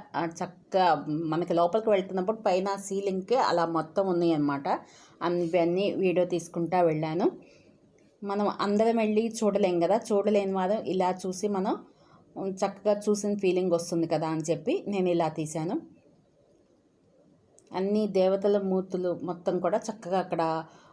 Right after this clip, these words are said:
పెయింటింగ్ రూపంలో మనకి అమర్చారు. మనం ఒక్కసారి వెళ్ళినా కూడా పైన ఇలా ఉంటుందని గమనించము,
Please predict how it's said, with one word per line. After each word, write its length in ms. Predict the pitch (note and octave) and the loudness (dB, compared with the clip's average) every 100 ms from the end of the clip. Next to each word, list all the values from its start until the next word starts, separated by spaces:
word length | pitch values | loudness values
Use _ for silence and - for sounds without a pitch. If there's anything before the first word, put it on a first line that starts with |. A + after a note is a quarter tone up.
| _ - | _ -2
పెయింటింగ్ 400 | F#3+ F3+ F#3 G3 | 0 2 0 0
రూపంలో 380 | F#3+ F3+ F3+ F#3 B3+ | 0 0 0 2 2
మనకి 380 | F#3 D#3+ D#3 D3 - | 2 0 -2 -4 -2
అమర్చారు. 600 | E3+ E3+ E3+ F#3 D#3 F#3 D#4+ - _ - A3+ - - _ - - - - | -2 -2 -2 -4 -2 -2 -4 -8 _ -12 -10 -10 -16 _ -20 -20 -16 -6
మనం 260 | G3+ G#3 A3 | -2 0 0
ఒక్కసారి 420 | A3 G#3+ G#3 A3+ A3+ | 0 -2 -2 0 2
వెళ్ళినా 260 | G#3+ A3+ A#3+ | 2 2 0
కూడా 260 | A#3+ A3+ A#3+ A3+ A#3 | 0 4 4 4 2
పైన 280 | A3 A#3 A#3 G#3+ | 2 2 2 0
ఇలా 160 | G3 G3+ | 0 0
ఉంటుందని 500 | G3+ G#3 A3 A3 G3+ F#3 | 0 0 0 0 0 0
గమనించము, 560 | F3 F#3+ F#3+ F#3 F#3+ | 0 0 -2 -2 0